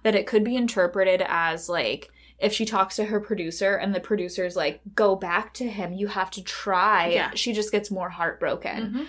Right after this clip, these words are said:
Speaker 1: And, like, I feel like she is, like, savvy enough where
Speaker 2: Yeah.
Speaker 1: she knows that,
Speaker 2: Mm-hmm.
Speaker 1: like, the producers, excuse me, don't necessarily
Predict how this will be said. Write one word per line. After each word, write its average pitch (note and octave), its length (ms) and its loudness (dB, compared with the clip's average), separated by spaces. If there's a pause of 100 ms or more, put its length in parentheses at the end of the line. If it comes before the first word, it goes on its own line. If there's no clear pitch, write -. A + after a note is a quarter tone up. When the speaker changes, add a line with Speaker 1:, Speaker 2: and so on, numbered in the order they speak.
(500)
Speaker 1:
And, G3+ 220 4
like, F#3+ 280 0
I G3 140 4
feel G3+ 260 0
like A3+ 200 0
she G3+ 400 -2
is, F#3 180 -4
like, F3 320 0 (140)
savvy F#3+ 560 2
enough F#3 600 -2
where G#3 200 2
Speaker 2:
Yeah. - 60 0
Speaker 1:
she A3 340 -2
knows F3 540 0
that, G3+ 160 2
Speaker 2:
Mm-hmm. G#3 80 0
Speaker 1:
like, G4 440 -2 (840)
the G#3 120 0
producers, A3 840 -2 (800)
excuse G#3 320 -4
me, E3 140 -8
don't G3+ 240 -6
necessarily G#3 760 -2